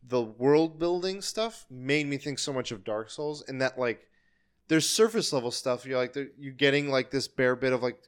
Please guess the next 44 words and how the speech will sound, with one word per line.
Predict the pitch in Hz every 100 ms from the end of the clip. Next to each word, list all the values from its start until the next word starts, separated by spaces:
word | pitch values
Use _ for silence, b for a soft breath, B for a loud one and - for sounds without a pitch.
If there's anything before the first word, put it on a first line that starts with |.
| -
I | 165
kind | 185 247 175
of | 135
understand | 123 117 - 123 117
what | 110
the | 113
story | - 113 110
is, | 110 b b b b
but | 143 131
if | -
you | 160
read | 143 131 139 135
the | 139
lore, | 131 131 135 131 139
if | 135 -
you | 120
read | 127 131
all | 127
the | 127
descriptions | 127 - - 127 - 131 123
of | 107 - _ _
monsters | 135 120 123 - 131
and | 120
creatures, | - 127 113 131 120
and | 120
you | 117
go | 127
to | 123
every | 127 127
character | - 131 107 123
and | 113
talk | 117 113
to | 127
all | 117
the | 120
N | 113
P | 123
Cs, | 110 120 - B B B B
you | 143 151
understand | 151 139 170 147
something | 147 147 120
bigger | 135 117 120 113 104
is | 117 110
happening. | 113 107 107 104